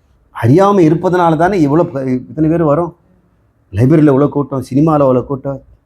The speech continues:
துணி கடையில கூட்டம், எல்லாம் அறியாமை தான். புது டிசைன் விட்டுருக்குறாங்களா துணி, எல்லாரும் அறியாமையினுடைய முதலீட்டுல தான் இந்த வாழ்க்கையே ஓடிட்டு இருக்குது. காரணம், அறிவு கொடுத்துருக்கிறாரு. அறிவு, அறியாமை மட்டும் இல்லாமல் அறிவை கொடுத்துருந்தானா அது படைப்பா?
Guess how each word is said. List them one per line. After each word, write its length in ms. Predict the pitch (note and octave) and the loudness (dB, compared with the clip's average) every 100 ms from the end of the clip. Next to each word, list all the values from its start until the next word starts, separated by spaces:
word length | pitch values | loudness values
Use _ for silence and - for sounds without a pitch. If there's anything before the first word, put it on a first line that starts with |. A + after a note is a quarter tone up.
| _ _ | _ _
துணி 140 | - D#3 | -2 0
கடையில 320 | D#3 D3 C#3 | 2 2 0
கூட்டம், 240 | C3 B2+ | -2 -4
எல்லாம் 260 | B2 B2 F3 | -2 0 2
அறியாமை 380 | D3 F3 E3+ D3 | 2 2 2 0
தான். 180 | A#2+ G2+ - | -4 -8 -10
புது 160 | D3+ E3 | -2 0
டிசைன் 280 | C#3+ D3 C#3 | 0 0 0
விட்டுருக்குறாங்களா 600 | B2 C3+ A#2 G2+ F2+ F2+ - | -2 -6 -6 -8 -12 -16 -14
துணி, 240 | G2 F2+ _ _ _ _ _ _ _ _ _ _ _ - - - | -12 -14 _ _ _ _ _ _ _ _ _ _ _ -20 -20 -12
எல்லாரும் 440 | F2+ A#2+ D#3+ E3 C3+ | -2 2 2 2 2
அறியாமையினுடைய 720 | A2+ D#3+ D3+ C#3+ C3+ B2 G#2+ | 2 2 2 0 0 -2 -2
முதலீட்டுல 520 | G#2+ C#3 C#3+ C3 B2 | -2 0 0 -2 -4
தான் 240 | D3+ D#3 _ _ | -6 -10 _ _
இந்த 160 | - A#2+ | -4 0
வாழ்க்கையே 420 | A#2+ E3 F3 E3+ | 0 2 2 2
ஓடிட்டு 340 | C#3 C#3 B2 | 2 0 -4
இருக்குது. 240 | F2+ E2 - _ _ _ _ _ | -8 -14 -18 _ _ _ _ _
காரணம், 560 | - A#2 D3 C3 A#2+ - _ _ _ | -6 -2 0 0 -2 -8 _ _ _
அறிவு 400 | G#2+ D3 E3+ C3+ | -2 0 2 0
கொடுத்துருக்கிறாரு. 460 | C3 C#3+ G2 D#2 - _ _ _ _ _ _ | 0 -2 -4 -8 -12 _ _ _ _ _ _
அறிவு, 560 | - F#2+ A#2 C3+ B2+ B2+ | -4 0 2 2 2 -2
அறியாமை 520 | - A2+ D3 C#3 B2+ | -2 0 2 2 0
மட்டும் 540 | A2+ B2+ D3 D3 B2+ - | 0 0 0 0 0 -4
இல்லாமல் 520 | A#2 C3 A#2 A2+ A#2 | -2 0 0 -2 -2
அறிவை 320 | G2 C3 B2 B2 | 0 0 0 -2
கொடுத்துருந்தானா 580 | A2 A#2 G#2 G2 G2+ | -6 -4 -4 -4 -4
அது 200 | G#2+ G#2 F2 | -6 -6 -2
படைப்பா? 460 | G2 G2+ E2 E2 | -2 -4 -8 -12